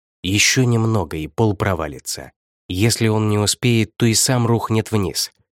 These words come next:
Перехватив поудобнее тело мистера Шина в пижаме, Маклин заковылял к входной двери. Он слышал, как трещат половицы под его весом,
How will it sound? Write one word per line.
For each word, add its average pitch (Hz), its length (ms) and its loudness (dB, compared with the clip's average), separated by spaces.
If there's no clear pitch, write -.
Перехватив 110 680 2
поудобнее 110 600 0
тело 104 240 0
мистера 101 460 0
Шина 98 340 0
в - 80 -18
пижаме, 92 580 -2
Маклин 110 420 2
заковылял 98 640 0
к - 80 -14
входной 95 480 -2
двери. 85 480 -6
Он 110 140 2
слышал, 113 420 0
как - 260 -6
трещат 104 480 0
половицы 101 520 -2
под 98 180 -4
его 104 260 0
весом, 90 480 -2